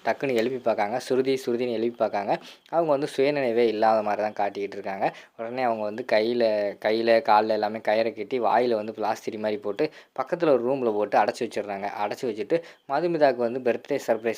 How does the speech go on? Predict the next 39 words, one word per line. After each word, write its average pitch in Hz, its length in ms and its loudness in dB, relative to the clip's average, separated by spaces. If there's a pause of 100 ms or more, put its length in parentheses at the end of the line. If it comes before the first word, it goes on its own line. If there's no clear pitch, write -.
(120)
கொடுக்கறதுக்காக 107 480 -2
பலூன் 113 320 2
எல்லாமே 107 480 -4
கட்டுற 107 200 -2
மாதிரி 107 260 0
தான் - 20 -16
காட்டிக்கிட்டு 101 400 -2
இருக்காங்க. 101 340 -6
இங்கிட்டு 113 360 -8
பார்த்தா 123 320 2 (360)
நம்ம 131 180 -10
சுருதிக்கு 147 420 0
வந்து 120 180 2
திருப்பி 135 280 -2
கால் 120 260 6
பண்றாங்க. 107 440 -2
கால் 117 260 0
பண்ணா 113 220 -4
எடுக்கவே 110 460 0
இல்ல. 107 260 -2 (220)
என்ன 117 440 -6
சுருதி 135 420 -4
வந்து 117 180 0
ஏதோ 117 100 4
பிரச்சனைன்னு 117 420 -4
சொன்னா, 110 320 -4
இப்போ 104 200 -6
என்ன 117 320 -4
எதுவும் 117 220 -4
பிரச்சனையா 127 360 -4
இருக்குமோ, 113 380 -2 (280)
நம்ம 107 140 -10
உடனே 123 240 -2
கிளம்பி 123 380 0
போகணுமே 117 320 2
அப்படிங்கிற 107 260 -4
மாதிரி 110 240 0
யோசிச்சுக்கிட்டு 110 320 -4
இருக்காங்க. 101 420 -4